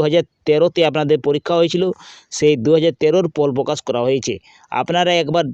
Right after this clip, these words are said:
চেক করে নেবেন আপনাদের কারা কারা উত্তীর্ণ হয়েছেন, তো আপনারা একবার এইভাবে মোবাইল থেকে আপনারা চেক করতে পারছেন সরাসরি। বন্ধুরা,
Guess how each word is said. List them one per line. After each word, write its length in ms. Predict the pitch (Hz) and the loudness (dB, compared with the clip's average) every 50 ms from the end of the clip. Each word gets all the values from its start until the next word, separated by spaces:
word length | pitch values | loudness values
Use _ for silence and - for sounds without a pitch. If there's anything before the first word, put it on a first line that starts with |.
| - - | -8 -4
চেক 120 | 151 147 - - | -6 -4 -2 0
করে 120 | 160 165 170 175 | 0 2 2 2
নেবেন 200 | 170 180 190 190 165 139 | 2 0 0 -2 -2 -4
আপনাদের 380 | 120 139 139 139 131 127 139 127 123 - _ - _ _ _ _ _ _ _ _ _ _ - | -4 -2 -2 -2 -2 -2 -2 -2 -4 -8 _ -20 _ _ _ _ _ _ _ _ _ _ -8
কারা 220 | - 127 131 139 143 | -6 -2 -2 -2 -2
কারা 140 | 156 151 151 147 | 0 0 0 0
উত্তীর্ণ 300 | 143 - - 165 160 165 165 160 | 0 -2 -2 -2 -2 0 0 0
হয়েছেন, 300 | 160 160 170 - 185 185 185 170 - - - _ _ - | 0 -2 0 -2 -2 -2 -2 -4 -6 -10 -18 _ _ -4
তো 40 | 127 117 117 | -4 -4 -4
আপনারা 260 | 110 - 127 127 127 127 | -4 -4 -4 -2 -2 -2
একবার 200 | 117 123 143 160 165 - - 135 123 | -2 -2 -4 -4 -6 -8 -10 -6 -4
এইভাবে 580 | 123 113 117 120 110 - - - 113 117 127 151 156 143 127 | -4 -2 -2 -4 -6 -8 -10 -8 -4 -2 0 0 0 0 -2
মোবাইল 260 | 117 110 127 123 120 113 139 | 0 0 -2 -2 -2 -2 -4
থেকে 160 | 139 127 156 156 139 | -4 -2 -2 -4 -2
আপনারা 200 | 110 120 117 131 143 147 147 156 - - - | -2 -4 -4 -4 -4 -4 -6 -8 -10 -8 -4
চেক 140 | 131 127 - - | -4 -4 -2 -2
করতে 180 | 127 113 - - 120 | -4 -4 -4 -4 -6
পারছেন 220 | 127 120 - 151 147 - | -6 -4 -4 -6 -4 -4
সরাসরি। 220 | 127 113 110 107 143 | -4 -6 -4 -4 -2
বন্ধুরা, 200 | 160 180 185 | -2 -2 -2